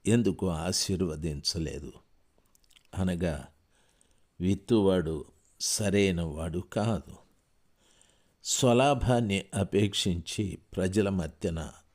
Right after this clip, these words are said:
విత్తనాలు విత్తుతూ ఉన్నాడు. ఆ విత్తనాలు సరైనవి కాదు. రైతు ఒకసారి పంట రాలేదంటే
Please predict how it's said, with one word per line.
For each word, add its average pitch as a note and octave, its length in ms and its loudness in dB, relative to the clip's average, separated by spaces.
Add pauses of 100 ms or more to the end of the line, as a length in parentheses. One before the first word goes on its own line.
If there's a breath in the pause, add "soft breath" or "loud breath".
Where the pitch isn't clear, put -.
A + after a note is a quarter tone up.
(180)
విత్తనాలు F#2 600 -2
విత్తుతూ E2+ 580 -6
ఉన్నాడు. F2+ 500 -6 (1500 soft breath)
ఆ A2+ 80 2
విత్తనాలు A#2+ 720 2
సరైనవి G2 800 2
కాదు. F2+ 460 -4 (420)
రైతు C#3 340 2
ఒకసారి G2+ 840 0
పంట F#2 460 -6
రాలేదంటే E2+ 1040 -4